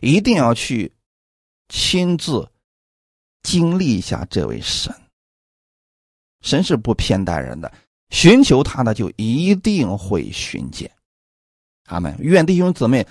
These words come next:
都有始终如一相信神的心，不要今天找这个传道，明天找那个传道，今天找这个有恩赐的，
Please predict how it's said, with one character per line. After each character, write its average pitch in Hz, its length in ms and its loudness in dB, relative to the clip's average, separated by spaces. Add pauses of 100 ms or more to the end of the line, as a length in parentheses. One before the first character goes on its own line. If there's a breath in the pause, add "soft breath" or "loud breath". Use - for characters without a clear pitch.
(300 soft breath)
都 160 120 4
有 123 120 4
始 - 340 0
终 127 260 4
如 127 420 4
一 165 320 -2 (200)
相 110 400 0
信 101 300 -2
神 - 300 -8
的 65 140 -12
心， - 460 -2 (360 loud breath)
不 151 140 4
要 135 180 2
今 151 160 2
天 139 180 0
找 - 160 -2
这 135 100 -4
个 131 100 0
传 117 200 -4
道， 123 180 -2
明 117 160 -4
天 143 120 -4
找 139 120 -6
那 143 120 0
个 135 80 2
传 120 180 -2
道， 127 160 -4
今 143 140 -4
天 147 100 -2
找 113 160 -2
这 165 120 -2
个 147 100 2
有 120 80 4
恩 151 160 2
赐 - 160 -4
的， - 100 -2